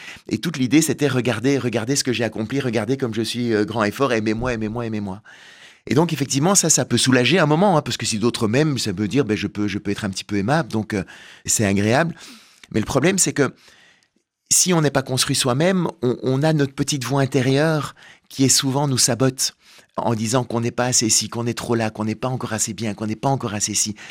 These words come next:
Parce qu'on est dans l'idée que on pourra se dire qu'on est bien quand on aura fait tout ça.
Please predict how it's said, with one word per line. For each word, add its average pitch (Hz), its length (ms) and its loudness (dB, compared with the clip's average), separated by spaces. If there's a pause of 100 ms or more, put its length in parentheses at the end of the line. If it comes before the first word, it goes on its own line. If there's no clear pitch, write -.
(160)
Parce - 160 0
qu'on 135 100 0
est 143 100 2
dans 131 120 2
l'idée 127 280 2
que 151 160 2 (280)
on 131 120 4
pourra 135 280 2
se 147 140 2
dire 135 300 0
qu'on 120 160 0
est 113 80 2
bien 156 280 2
quand 147 320 -2
on 151 140 0
aura 147 240 0
fait 127 180 -2
tout - 120 -14
ça. 135 260 -6